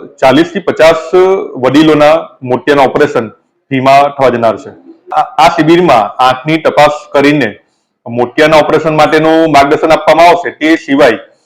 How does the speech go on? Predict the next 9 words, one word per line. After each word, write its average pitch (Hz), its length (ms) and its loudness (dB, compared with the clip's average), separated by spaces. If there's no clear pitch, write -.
આંખને 147 540 0
લગતા 139 460 2
અગર 131 260 0
કોઈને 151 460 0
આંખના 143 460 0
ચશ્માની 147 480 -2
જરૂર 143 240 2
હોય 127 260 2
તો 143 380 2